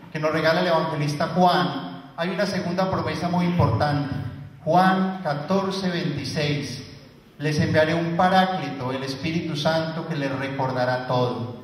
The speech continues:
De allí entonces que esa segunda promesa del Espíritu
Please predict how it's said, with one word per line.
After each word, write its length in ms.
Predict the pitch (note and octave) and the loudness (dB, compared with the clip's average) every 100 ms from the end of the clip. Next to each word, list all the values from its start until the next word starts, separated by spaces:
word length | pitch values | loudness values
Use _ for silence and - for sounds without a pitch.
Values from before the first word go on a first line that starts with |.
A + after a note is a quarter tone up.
| - - - - - - | -16 -18 -18 -20 -20 -6
De 60 | D3+ | 0
allí 140 | F3+ | 2
entonces 560 | F#3+ F#3+ G#3+ G#3 - - | 4 4 2 0 -2 -4
que 240 | F3+ F3 | -2 -2
esa 160 | F3 G3 | 0 0
segunda 560 | F#3 F3 A3+ A#3 G#3+ | 0 0 0 2 2
promesa 380 | F#3 F3 F3 F3+ | 2 2 0 0
del 140 | F#3+ - | 0 -2
Espíritu 540 | - F#3+ E3 C#3 | -4 -2 0 -2